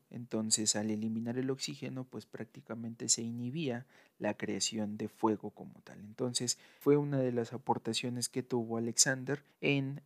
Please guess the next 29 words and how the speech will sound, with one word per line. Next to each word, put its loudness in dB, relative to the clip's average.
el 2
avance 6
o 2
en 0
la 0
creación -6
de -2
los 0
extintores 4
y 4
con 6
ello 4
prácticamente 0
generó -2
un, -8
un -10
pequeño -6
avance, -2
un -6
pequeño -6
ajuste -6
a 0
lo -4
que -10
el -4
médico -6
francés -6
había 4
hecho. 0